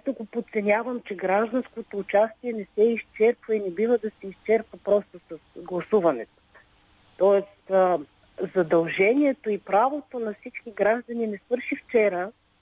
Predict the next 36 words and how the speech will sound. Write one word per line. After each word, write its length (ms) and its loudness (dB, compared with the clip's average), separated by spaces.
а, 300 0
когато 480 -2
подадохме, 680 -2
надявам 460 0
се, 340 -2
а, 240 -4
своя 240 2
глас, 280 2
така 180 -16
както 380 -16
всеки 300 -2
е 40 0
преценил 520 0
за 80 -8
правилно, 680 -2
а, 240 2
би 220 -2
трябвало 540 2
гра-, 280 0
да 120 -8
се 60 -12
стимулират 500 2
гражданите 720 -2
и 40 -8
те 180 0
да 140 2
разбират 500 0
своята 300 -4
отговорност 540 -2
в 40 -10
ежедневното 520 -2
си 60 -20
участие 560 -4
в 240 -20
политическия 640 -6
процес. 440 -10